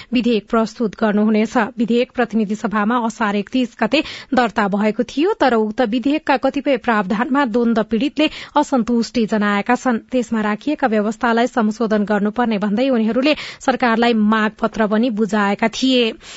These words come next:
यसैबीच शान्ति प्रक्रियाको काम टुङ्गोमा पुग्न लागेको भन्दै संयुक्त राष्ट्रसंघ, अमेरिका, बेलायत, अस्ट्रेलिया, जर्मन,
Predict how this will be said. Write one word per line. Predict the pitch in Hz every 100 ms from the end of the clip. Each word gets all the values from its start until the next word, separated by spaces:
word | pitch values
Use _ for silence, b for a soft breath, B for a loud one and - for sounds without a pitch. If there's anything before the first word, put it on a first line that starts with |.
| B B
यसैबीच | 285 330 311 359
शान्ति | - 277 262 294
प्रक्रियाको | 311 285 320 320 320
काम | - 254 269 -
टुङ्गोमा | 269 233 254 277 285 269
पुग्न | 214 233 226
लागेको | 214 214 226
भन्दै | 226 220 233 262
संयुक्त | 254 233 233 247
राष्ट्रसंघ, | 214 214 - 247 269 294
अमेरिका, | 311 226 214 214 247 247
बेलायत, | 220 208 220 254
अस्ट्रेलिया, | 254 254 233 - 233 214 233
जर्मन, | 214 226 214 233